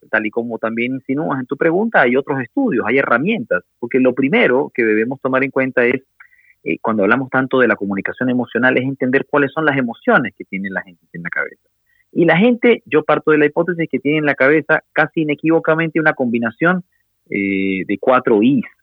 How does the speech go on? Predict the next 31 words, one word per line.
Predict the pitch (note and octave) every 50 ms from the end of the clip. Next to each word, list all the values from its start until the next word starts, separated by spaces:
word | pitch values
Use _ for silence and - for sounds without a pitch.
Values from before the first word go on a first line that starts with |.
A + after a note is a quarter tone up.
| _ _ _ _ _ _ _
así | - - - - -
lo | A#2+ A2+
planteo | - G2+ F#2+ - - G2 F#2+ E2+
yo. | D2 C#2 C#2 _
Tiene | - A#2
una | B2 B2+
combinación | B2 B2 A2+ A2 G#2+ G#2 - A#2+ A2+ A2
de | A2 G#2+
ira, | A#2 C#3 E3+ F3 D#3 D#3 F3+ G#3+ - _ _ _ _ _ _ _ _ _ _ _ _ -
eh, | - - - - - - -
de | - F#2
indignación | F#2 F2 F#2+ G2 G#2+ G#2 F#2 - - - F#3 D#3 C#3+ D3 E3+ E3+
todavía, | - - F2+ E2 E2+ - C#2 D#2 E2 E2+ D#3+ D3+ C3
de | G#2+ - A2
injusticia | A2+ A#2 A2 - E3+ - - - G#3 G#3 G3 - - - D#3+ F3+ D3
ante | A#2+ G#2+ G2+ G#2+
la | G2 G#2 -
sensación | - F#2+ - F#2 F2 - - A#2+ B2+ B2+
de | B2+ B2
que | - G#2
la | G2
distribución | G2 F2+ - - F2+ F2+ - - A2+
de | A#2 A2+
la | A2
riqueza | - G2 G2+ - A2+ A2+ G#2+ - G2+ F#2+ F#2+
es, | G2 G2+ _ _ _ _ _ _ _ _ _ _ -
es | - E2+ E2+ -
injusta, | A2+ A2 - - G#3+ F3 - - -
valga | G2 F#2 F#2+ G#2 G#2+
la | G#2
redundancia, | G#2+ A2+ B2 C3 C#3+ F3 F#3 F3+ E3+ - F3+ F3